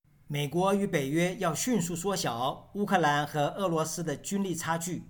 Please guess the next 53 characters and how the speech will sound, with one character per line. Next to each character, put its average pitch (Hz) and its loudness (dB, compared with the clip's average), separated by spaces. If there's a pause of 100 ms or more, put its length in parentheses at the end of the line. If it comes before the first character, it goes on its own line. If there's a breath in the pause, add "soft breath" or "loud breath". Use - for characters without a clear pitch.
(140)
为 139 -2
时 165 -4
已 123 -8
晚， 123 -10 (460 soft breath)
而 151 -4
且 151 2
先 196 2
进 180 0
的 147 2
海 123 -4
空 165 0
防 165 -2
御 165 -2
装 175 -2
备 175 -4 (220 loud breath)
需 175 -2
要 160 4
数 214 -2
十 - -4
亿 165 0
美 139 0
元 127 -6
采 117 -8
购 170 -4 (140 loud breath)
及 143 -6
维 131 -4
持， - -6 (420)
还 170 -2
得 143 -4
大 185 0
量 151 0
训 160 -2
练 139 -2
才 143 -4
能 143 0
够 151 2
部 185 -2
署 151 -4
使 127 -6
用。 156 -4 (480 soft breath)
现 185 2
在 165 4
能 143 -2
做 202 2
的 - -6 (240)
就 175 0
是 170 0
以 131 -2
不 170 -2
对 208 6
称 165 0
作 143 -2
战 147 -2